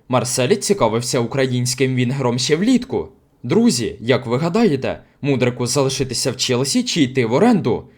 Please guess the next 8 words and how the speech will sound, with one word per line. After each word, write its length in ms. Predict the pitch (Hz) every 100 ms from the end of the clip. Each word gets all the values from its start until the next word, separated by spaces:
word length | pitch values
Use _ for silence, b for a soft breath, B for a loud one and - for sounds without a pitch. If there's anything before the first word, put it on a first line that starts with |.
| b 127
Напишіть 480 | 127 135 131 117
у 60 | 127
коментарях, 720 | 131 131 127 165 226 107 - b b
мені 260 | 120 147 247
буде 300 | 180 170 233
дуже 300 | 127 156 240
цікаво 400 | 254 147 110 107
почитати. 680 | 127 127 165 240 214 110